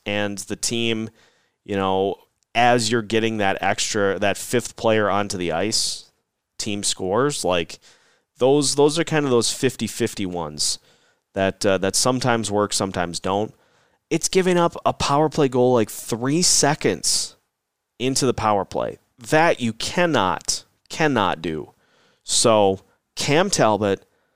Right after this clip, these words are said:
special teams, and let's see, let's see some oomph and some fight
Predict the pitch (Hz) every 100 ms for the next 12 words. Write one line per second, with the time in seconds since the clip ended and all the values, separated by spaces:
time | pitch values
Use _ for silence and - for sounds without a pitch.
0 | _ _ _ - - 151 165 160 147 -
1 | 87 78 73 - - - _ _ _ _
2 | _ _ _ _ _ _ _ _ - 127
3 | 156 - - 170 165 165 156 - _ _
4 | _ _ _ _ _ _ _ _ - 139
5 | - 185 185 - 147 - 127 117 - -
6 | - - _ _ _ 104 110 110 107 -
7 | - 104 92 - 95 98 90